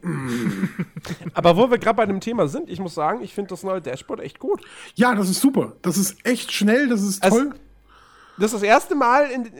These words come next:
Speaker 2: seit, seit ich irgendwie Xbox-User bin, dass ich mir beim neuen Dashboard denke, also das vorherige hat mir jetzt n-, nicht unbedingt besser gefallen. So. Äh, find ich, find ich gut. Vor allem,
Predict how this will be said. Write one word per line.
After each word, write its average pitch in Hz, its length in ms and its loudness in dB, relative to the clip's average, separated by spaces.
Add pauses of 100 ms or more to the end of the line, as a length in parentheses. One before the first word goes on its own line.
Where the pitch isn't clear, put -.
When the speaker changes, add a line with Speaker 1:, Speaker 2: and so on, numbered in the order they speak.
(180)
Speaker 2:
seit, 240 340 2
seit 226 200 -2
ich 233 120 -8
irgendwie 226 320 -4
Xbox-User 214 640 -2
bin, 214 220 0
dass 233 160 0
ich 226 120 -6
mir 214 120 2
beim 196 180 2
neuen 240 240 4
Dashboard 233 340 2
denke, 220 340 2 (540)
also 151 200 4
das 143 100 0
vorherige 214 960 6
hat 247 280 0
mir 269 60 2
jetzt - 160 -6
n-, 381 60 0 (100)
nicht 403 180 2
unbedingt 175 340 0
besser 156 280 2
gefallen. 113 500 -4 (720)
So. 117 340 -8 (460)
Äh, 135 420 0
find 262 160 -4
ich, 254 120 -12
find 269 140 -4
ich - 100 -10
gut. 320 180 -2
Vor - 160 -6
allem, 196 260 -2